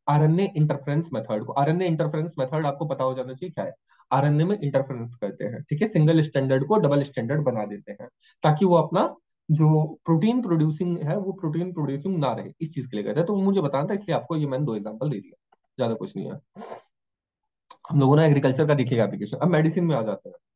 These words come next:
ठीक है, Medicine में देखो, medicine में दो चीज है, एक तो genetically engineered insulin और एक जीन therapy, दोनों देखते हैं क्या है। देखो, insulin हमें चाहिए genetically engineered, ठीक है, बड़ा ही मजेदार कहानी है इसका।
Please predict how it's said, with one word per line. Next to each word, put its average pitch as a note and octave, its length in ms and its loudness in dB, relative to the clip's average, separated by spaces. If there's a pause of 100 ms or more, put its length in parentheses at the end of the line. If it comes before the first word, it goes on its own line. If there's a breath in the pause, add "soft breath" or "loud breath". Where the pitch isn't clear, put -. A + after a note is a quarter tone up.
(280)
ठीक F#3+ 100 -2
है, G3 140 -6
Medicine C#3 320 2
में G2+ 140 -6
देखो, - 720 -2
medicine F3 320 4
में F#3+ 100 4
दो E3 120 4
चीज E3 200 -2
है, F#3 60 0
एक E3 200 -6
तो F#3 140 2
genetically D#3 440 0
engineered D#3 760 0
insulin D3+ 380 -4
और C3+ 200 -6
एक C#3 200 -8
जीन B2+ 240 -6
therapy, G#2 320 -8
दोनों A#2+ 220 -2
देखते A2 220 -4
हैं A2+ 100 -4
क्या A#2+ 100 0
है। F3+ 220 2 (840)
देखो, - 360 -4 (920)
insulin F#3+ 380 6
हमें E3 220 4
चाहिए D#3+ 260 2
genetically C3+ 580 -2
engineered, G2 600 -6 (440)
ठीक B2 80 -6
है, C3+ 60 -2
बड़ा C#3 220 4
ही F#3 120 6
मजेदार C#3+ 380 4
कहानी C#3+ 320 0
है B2+ 80 -2
इसका। A#2+ 340 -8